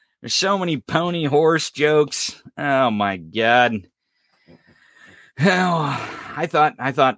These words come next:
wh-, how, how are we gonna get through the first hour on Friday?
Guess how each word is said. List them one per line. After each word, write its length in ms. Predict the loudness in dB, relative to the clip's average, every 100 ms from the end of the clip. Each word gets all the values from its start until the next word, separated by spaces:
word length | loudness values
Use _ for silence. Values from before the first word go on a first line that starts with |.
| -6
wh-, 120 | -4
how, 320 | 0 2 0
how 280 | -2 0 2
are 80 | 0
we 140 | -2
gonna 160 | -4 -4
get 180 | -4
through 100 | -4
the 80 | -4
first 280 | 0 0 2
hour 240 | 4 4
on 160 | 4 2
Friday? 520 | 2 0 0 -8 -12